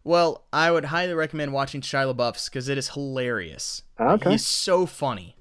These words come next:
Speaker 1: on that, and I,
Speaker 2: That's
Speaker 1: I,
Speaker 2: good.
Speaker 1: I thought it was a really good look, and, um, and I
Speaker 2: Yeah,
Speaker 1: liked him
Speaker 2: yeah.
Speaker 1: in that a lot. But anyway, um, yeah, but so, a really, really good movie. More people need to see it. Bjork versus McEnroe. All right, moving
Speaker 2: Okay.
Speaker 1: on. Uh, Ian watched an equally unknown movie.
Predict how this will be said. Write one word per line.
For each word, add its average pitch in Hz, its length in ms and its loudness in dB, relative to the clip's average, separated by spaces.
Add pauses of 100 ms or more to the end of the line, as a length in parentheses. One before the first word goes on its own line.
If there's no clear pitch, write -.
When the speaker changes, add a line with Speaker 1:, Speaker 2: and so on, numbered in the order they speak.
(100)
Speaker 1:
on 113 200 -6
that, 92 220 -10 (100)
and 120 140 -8
I, 120 140 -4 (160)
Speaker 2:
That's 196 160 4
Speaker 1:
I, 233 60 -4
Speaker 2:
good. 196 280 8 (140)
Speaker 1:
I - 80 -12
thought 147 160 0
it 143 40 -2
was 135 120 -6
a 139 40 -4
really 139 180 -2
good 127 160 -6
look, 113 320 -8 (140)
and, 107 320 -10
um, 95 280 -12 (180)
and - 100 -6
I 165 40 2
Speaker 2:
Yeah, 131 80 4
Speaker 1:
liked 92 160 0
him 113 80 4
Speaker 2:
yeah. 98 80 2
Speaker 1:
in 92 60 -6
that 95 100 -12
a 90 60 -14
lot. 95 220 -16
But 135 100 -8
anyway, 92 340 -8
um, 151 400 2 (1000)
yeah, 247 160 8
but 107 100 -4
so, 180 260 2
a 147 80 -2
really, 208 260 0
really 202 200 4
good 175 140 0
movie. 143 360 -2
More 135 140 -2
people 120 200 -6
need 113 140 -6
to 104 60 -6
see 110 220 -6
it. 107 120 -8 (120)
Bjork 113 280 -6
versus 101 240 -10
McEnroe. 69 360 -14
All - 320 0
right, - 180 4
moving 185 200 2
Speaker 2:
Okay. 190 100 4
Speaker 1:
on. 190 260 0
Uh, 156 600 2
Ian 175 240 0
watched 165 320 0
an 139 200 -4
equally 160 600 0
unknown 117 400 -2
movie. 113 420 -4